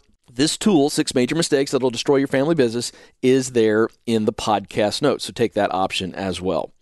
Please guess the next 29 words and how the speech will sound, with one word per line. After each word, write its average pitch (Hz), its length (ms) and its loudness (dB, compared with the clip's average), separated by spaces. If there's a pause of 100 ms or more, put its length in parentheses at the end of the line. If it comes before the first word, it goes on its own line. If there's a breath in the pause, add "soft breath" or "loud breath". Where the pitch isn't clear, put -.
(460)
All 170 80 4
right, 185 140 0
Infusionsoft 196 600 0
is 143 140 -4
giving 165 320 -2
something 156 320 0
away 147 240 4
that's 139 200 0
very 151 220 2
special 175 400 0
this 151 200 0
month. 147 260 0 (320 loud breath)
If 113 140 -6
you 127 80 2
haven't 135 220 0
heard 147 140 2
about 156 240 0
this, 160 160 -2
you're 127 60 -4
just 135 180 0
joining 143 240 2
us 135 100 -2
for 147 100 -2
the 127 100 0
first 147 280 -2
time, 147 240 0
we 131 100 0
love 139 240 2
Infusionsoft. 143 720 0